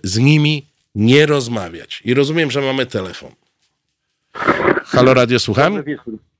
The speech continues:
Speaker 2: Dobry wieczór, panie Marcinie, Paweł.
Speaker 1: Kłaniam się, panie Pawle.
Speaker 2: Od bardzo,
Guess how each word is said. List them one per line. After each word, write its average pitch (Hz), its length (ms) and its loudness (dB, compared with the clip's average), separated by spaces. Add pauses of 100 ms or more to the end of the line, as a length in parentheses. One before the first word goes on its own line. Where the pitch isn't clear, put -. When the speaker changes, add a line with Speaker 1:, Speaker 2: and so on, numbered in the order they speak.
(480)
Speaker 2:
Dobry 143 300 0
wieczór, 110 320 -2
panie 104 200 2
Marcinie, 101 420 -8
Paweł. 82 360 -6 (360)
Speaker 1:
Kłaniam 131 340 4
się, 101 120 -4
panie 92 180 0
Pawle. 80 280 -8 (2500)
Speaker 2:
Od - 280 -4
bardzo, 123 680 6